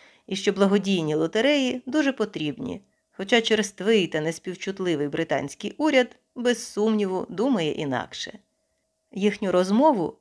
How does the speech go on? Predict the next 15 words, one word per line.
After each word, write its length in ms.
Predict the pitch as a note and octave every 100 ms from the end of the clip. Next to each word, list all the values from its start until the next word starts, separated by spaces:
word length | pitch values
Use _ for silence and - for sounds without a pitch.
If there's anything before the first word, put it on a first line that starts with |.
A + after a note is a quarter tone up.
| -
перервав 640 | G3 F#3+ F3+ G3+ D4 C#4+
молодик 540 | B3+ C#4 C#4+ F3+ D3+ -
у 100 | F#3+
брунатному 600 | F3 G3 F3+ C#3+ - E3
костюмі, 580 | E3 G#3 G#3 D#3 B2 - - - _ -
який 280 | G3 B3+ D#4
вже 160 | B3
кілька 380 | A#3 A3 E3 E3
хвилин 440 | F3 F#3+ A3 D4 C#4+
нерішуче 720 | A3 A3 E3 - G#3+ C4 B3
переминався 760 | A3+ F#3+ D#3+ D3+ F#3 G#3+ - F#3+
з 60 |
ноги 320 | E3+ D#3+ E3
на 160 | F3 G3
ногу, 380 | F#3+ - C3+